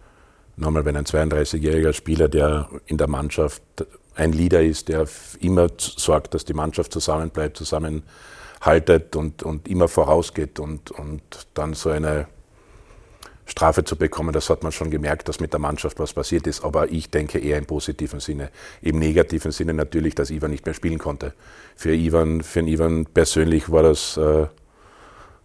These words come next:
ja, da ist eine Welt zusammengebrochen. Voriges Jahr Finale, äh, sich schwer verletzt, äh,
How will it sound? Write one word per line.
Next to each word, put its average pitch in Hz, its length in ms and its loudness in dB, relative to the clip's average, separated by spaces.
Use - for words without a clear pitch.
ja, 78 220 4
da 76 80 4
ist 78 140 2
eine 76 80 2
Welt 76 200 0
zusammengebrochen. 78 720 -2
Voriges 82 400 6
Jahr 78 160 4
Finale, 76 760 0
äh, - 680 -6
sich 78 200 -6
schwer 78 220 4
verletzt, 78 480 2
äh, 78 320 -2